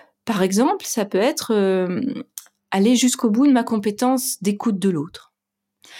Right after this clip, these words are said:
Ou, euh, mon talent de,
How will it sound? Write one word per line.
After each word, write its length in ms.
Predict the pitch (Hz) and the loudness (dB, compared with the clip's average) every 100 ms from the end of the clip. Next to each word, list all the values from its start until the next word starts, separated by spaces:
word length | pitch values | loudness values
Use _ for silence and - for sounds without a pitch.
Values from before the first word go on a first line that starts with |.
| - - - | -20 -20 -6
Ou, 380 | 220 220 247 254 | 0 4 4 4
euh, 840 | - 196 190 190 190 180 - - - | 2 2 2 0 -2 -2 -2 -2 2
mon 200 | 202 208 | 2 2
talent 560 | 220 196 214 254 262 | 2 2 4 2 2
de, 680 | 247 202 196 190 180 175 165 | 2 2 2 2 2 0 -2